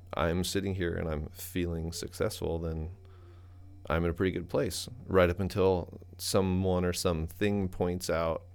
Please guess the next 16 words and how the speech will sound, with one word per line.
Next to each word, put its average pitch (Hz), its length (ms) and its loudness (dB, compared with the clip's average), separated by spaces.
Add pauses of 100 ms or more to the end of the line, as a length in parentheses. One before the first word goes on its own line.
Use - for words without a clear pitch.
(800)
how 82 240 4
I'm 73 260 0
not 110 320 4
succeeding, 85 640 -2 (560)
and 82 160 2
then 80 140 2
I 73 220 2
feel 80 640 4 (1000)
unsuccessful, - 720 -2 (260)
<laughs> - 1120 -6
right? - 300 0 (920)
And 90 480 4 (540)
that's 101 440 4
the 98 100 -4
cycle 90 540 2
that 85 180 0